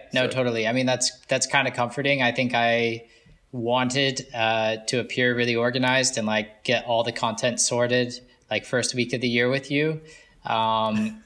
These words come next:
Speaker 1: <laughs> for our workshop. And then I, but that was more, uh, just 'cause I didn't wanna be, like, a jerk and leave it to the last minute. So it's actually quite good
Speaker 2: Yeah.
Speaker 1: to hear that that's the way you operate.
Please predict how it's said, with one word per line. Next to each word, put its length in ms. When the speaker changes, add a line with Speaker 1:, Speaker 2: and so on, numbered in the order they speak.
Speaker 1:
<laughs> 100
for 160
our 120
workshop. 520
And 140
then 180
I, 280
but 140
that 100
was 180
more, 580
uh, 560
just 200
'cause 140
I 120
didn't 280
wanna 220
be, 160
like, 200
a 40
jerk 340
and 100
leave 180
it 100
to 80
the 100
last 320
minute. 400
So 140
it's 120
actually 260
quite 240
good 80
Speaker 2:
Yeah. 80
Speaker 1:
to 120
hear 300
that 180
that's 240
the 80
way 160
you 120
operate. 440